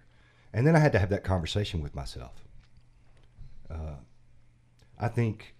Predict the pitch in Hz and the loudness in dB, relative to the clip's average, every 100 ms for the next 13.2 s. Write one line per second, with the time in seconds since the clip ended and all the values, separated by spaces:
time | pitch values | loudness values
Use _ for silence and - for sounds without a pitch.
0 | - 120 123 120 - 101 95 90 - - | -4 0 2 2 4 6 6 4 -4 -4
1 | 104 - - 95 87 85 82 - - _ | -2 -2 -4 -2 -2 -2 -6 -12 -20 _
2 | _ _ _ _ _ - _ _ _ _ | _ _ _ _ _ -20 _ _ _ _
3 | - - 87 82 78 80 - 80 95 - | -18 -10 -8 -8 -10 -14 -14 -4 0 2
4 | 101 90 90 87 85 95 - 92 87 82 | 2 2 0 0 2 0 0 -2 -2 -4
5 | - - - - - - - - - - | -12 -20 -20 -20 -20 -20 -20 -20 -20 -6
6 | 95 110 107 101 95 101 90 90 92 92 | 2 4 4 2 2 2 0 2 4 4
7 | 87 87 87 87 87 78 78 80 67 - | 4 2 2 0 0 0 -2 -4 -6 -12
8 | - - - - - - - - - - | -16 -20 -20 -20 -20 -20 -20 -20 -20 -20
9 | - - - - 87 82 80 73 - 87 | -20 -20 -20 -16 -10 -8 -8 -12 -12 -8
10 | 87 85 82 80 - - - - - - | -4 -4 -4 -6 -12 -20 -20 -20 -20 -20
11 | - - - - - - - 107 98 95 | -20 -20 -20 -20 -20 -14 -6 -2 -2 -2
12 | 92 95 95 - - 87 73 73 78 76 | -2 -2 -2 -6 -8 -6 -8 -10 -12 -10
13 | 71 | -10